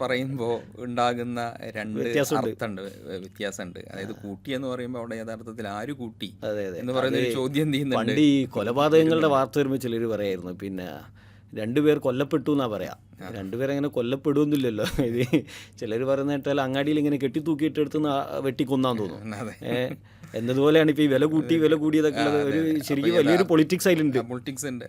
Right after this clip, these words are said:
Speaker 1: അപ്പൊ യഥാർത്ഥത്തിൽ വില കൂട്ടി എന്നുള്ളത് തന്നെയാണ് അതിന്റെ
Speaker 2: അതിന്റെ
Speaker 1: ശരിയായ
Speaker 2: യഥാർത്ഥ ശരി.
Speaker 1: പ്രയോഗം. അപ്പോഴാണ് ആരാണോ കൂട്ടിയത്
Speaker 2: ഉം,
Speaker 1: അയാൾ,
Speaker 2: മനസ്സിലാവുക.
Speaker 1: അവരിലേക്ക് ആ ചർച്ച പോകുക
Speaker 2: ഉം.
Speaker 1: എന്നുള്ളത്. എന്നതുപോലെ
Speaker 2: ഉം.
Speaker 1: വഴിതിരിഞ്ഞു പോയതാണോ വഴിതിരിച്ചു വിട്ടതാണോ എന്ന് ചോദിക്കുമ്പോ അവിടെ രണ്ടും സംഭവിച്ചിട്ടുണ്ട് എന്നതാണ്,
Speaker 2: ആ, ശരി.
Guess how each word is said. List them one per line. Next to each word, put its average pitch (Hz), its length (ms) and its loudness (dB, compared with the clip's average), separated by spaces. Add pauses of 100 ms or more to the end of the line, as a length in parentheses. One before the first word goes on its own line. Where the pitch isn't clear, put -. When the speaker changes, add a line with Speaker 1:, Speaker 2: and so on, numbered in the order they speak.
Speaker 1:
അപ്പൊ 98 120 -12
യഥാർത്ഥത്തിൽ 107 500 -8
വില 139 160 -4
കൂട്ടി 143 300 -10
എന്നുള്ളത് 143 360 -6
തന്നെയാണ് 135 320 -6
അതിന്റെ 127 200 -4
Speaker 2:
അതിന്റെ 131 200 2
Speaker 1:
ശരിയായ 127 140 4
Speaker 2:
യഥാർത്ഥ 127 220 0
ശരി. 113 100 2
Speaker 1:
പ്രയോഗം. 110 260 0 (100)
അപ്പോഴാണ് 120 680 -4 (420)
ആരാണോ 120 400 0
കൂട്ടിയത് 110 480 -6
Speaker 2:
ഉം, 104 80 -6
Speaker 1:
അയാൾ, 98 220 -2
Speaker 2:
മനസ്സിലാവുക. 101 280 -4
Speaker 1:
അവരിലേക്ക് 110 300 -6
ആ 107 60 -8
ചർച്ച 101 320 -12
പോകുക 101 260 -10
Speaker 2:
ഉം. 101 60 -8
Speaker 1:
എന്നുള്ളത്. - 280 -12
എന്നതുപോലെ 113 600 -8 (240)
Speaker 2:
ഉം. 98 160 -18
Speaker 1:
വഴിതിരിഞ്ഞു 113 640 -8
പോയതാണോ 120 640 -6
വഴിതിരിച്ചു 117 480 -10
വിട്ടതാണോ 117 520 -12
എന്ന് 120 140 -12
ചോദിക്കുമ്പോ 107 680 -14
അവിടെ 101 420 -12 (380)
രണ്ടും 95 380 -8
സംഭവിച്ചിട്ടുണ്ട് 127 960 -10
എന്നതാണ്, 110 440 -8
Speaker 2:
ആ, 110 60 -8
ശരി. 95 200 -10